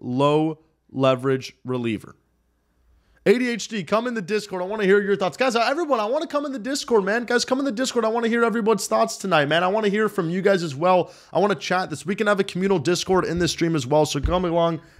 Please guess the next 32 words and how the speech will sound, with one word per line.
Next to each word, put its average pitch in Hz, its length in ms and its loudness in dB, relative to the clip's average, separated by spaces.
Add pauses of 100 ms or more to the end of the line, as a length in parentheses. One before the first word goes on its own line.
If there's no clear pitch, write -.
and 151 200 0
join 151 360 2 (140)
the 156 100 -2
Discord. 160 480 2
I'll 143 100 4
put 175 220 -4
the 160 80 0
link 156 320 -2
pinned 160 200 0
on 143 120 2
top 156 180 4
of 147 60 -8
the 139 80 0
chat. 147 280 0
Join 160 200 -2
the 151 80 0
voice 147 240 -2
channel. 147 260 0 (180)
But 180 100 4
I 180 40 4
think 277 220 -4
Dinelson 202 400 -2
Lamet's 170 300 -2
a 180 40 4
low-end 143 800 2
reliever 180 400 0
right 131 220 0
now, 117 320 -2 (240)
and 156 120 0
the 156 60 2
team 214 300 0
is 139 100 0